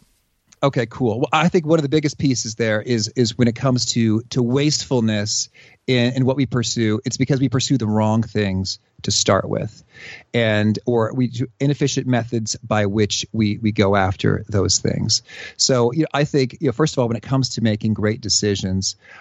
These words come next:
one of my favorite tools I use again and again, I learned it in consulting, and I, and I teach it to clients all the time. It, it's, it has a fancy, fancy name, but it can really boils down to much simpler. It's, it's called hypothesis-driven thinking,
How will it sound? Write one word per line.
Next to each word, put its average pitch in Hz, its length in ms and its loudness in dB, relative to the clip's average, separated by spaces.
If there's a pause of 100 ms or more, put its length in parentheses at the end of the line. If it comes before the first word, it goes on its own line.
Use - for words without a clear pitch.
(100)
one 143 160 2
of 135 80 4
my 131 180 4
favorite 113 540 0
tools 107 640 2
I 127 120 4
use 120 420 2
again 120 400 0
and 165 120 4
again, 104 380 -4
I 95 60 -4
learned 127 260 2
it 156 80 4
in 127 140 0
consulting, 101 680 -2
and 101 120 0
I, 101 160 -4
and 107 100 4
I 104 60 0
teach - 280 2
it 131 60 0
to - 80 -2
clients 101 420 0
all 101 120 4
the 95 80 2
time. 95 440 4 (640)
It, 143 220 0
it's, 151 180 0
it 208 60 2
has 254 220 2
a - 40 0
fancy, 185 720 0 (280)
fancy 175 300 0
name, 139 600 0 (380)
but 127 320 0
it 131 100 0
can 120 260 -4 (120)
really 139 200 2
boils 117 280 2
down 107 180 2
to 107 60 2
much 107 160 -2
simpler. 104 360 0
It's, 107 120 0
it's - 160 -2
called 160 180 2
hypothesis-driven 147 1120 2
thinking, 107 640 -2